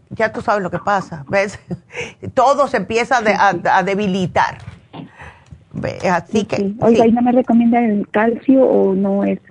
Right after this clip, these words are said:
Speaker 2: este,
Speaker 1: Bueno, el
Speaker 2: no es bueno
Speaker 1: artrigón
Speaker 2: para
Speaker 1: tiene
Speaker 2: mí?
Speaker 1: un poquito de calcio. Todas las mujeres deberemos de to-,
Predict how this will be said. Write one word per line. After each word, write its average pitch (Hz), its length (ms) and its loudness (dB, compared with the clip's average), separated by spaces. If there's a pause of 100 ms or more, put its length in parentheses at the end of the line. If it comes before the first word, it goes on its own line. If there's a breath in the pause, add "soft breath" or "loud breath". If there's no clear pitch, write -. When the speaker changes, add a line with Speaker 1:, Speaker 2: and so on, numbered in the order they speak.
Speaker 2:
este, 170 600 -6 (280 loud breath)
Speaker 1:
Bueno, 311 400 2
el 269 160 2
Speaker 2:
no 269 60 4
es 311 60 4
bueno 370 120 0
Speaker 1:
artrigón 330 320 2
Speaker 2:
para 339 120 0
Speaker 1:
tiene 294 140 2
Speaker 2:
mí? 311 40 2
Speaker 1:
un 254 60 -2
poquito 285 340 0
de 247 100 0
calcio. 262 400 0
Todas 320 320 2
las 294 80 0
mujeres 262 300 0
deberemos 220 500 -2
de 233 100 -2
to-, - 200 -4